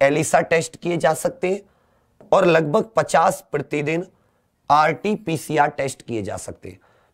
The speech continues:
तो कोई ऐसा इलाका है जहां पर मान लेते हैं ज्यादा फैल रहा है, क्या फैल रहे हैं, मान लेते हैं कि ज्यादा फैल रहा है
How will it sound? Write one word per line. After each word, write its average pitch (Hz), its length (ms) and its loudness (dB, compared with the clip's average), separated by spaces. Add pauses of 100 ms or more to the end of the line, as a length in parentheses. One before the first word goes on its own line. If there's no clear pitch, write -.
(160)
तो 190 120 4
कोई 214 360 2
ऐसा 160 280 4
इलाका 165 360 2
है 170 100 0
जहां 139 200 -6
पर 165 140 -4
मान 143 180 -2
लेते 139 320 0
हैं - 800 -10
ज्यादा 185 380 4
फैल 127 240 2
रहा 104 240 0
है, 98 140 -8 (460)
क्या 156 120 4
फैल 185 220 2
रहे 202 160 2
हैं, 233 100 -4 (520)
मान 156 180 2
लेते 156 420 2
हैं 175 120 -8 (720)
कि 233 140 4
ज्यादा 165 420 2
फैल 135 260 0
रहा 110 240 0
है 104 140 -10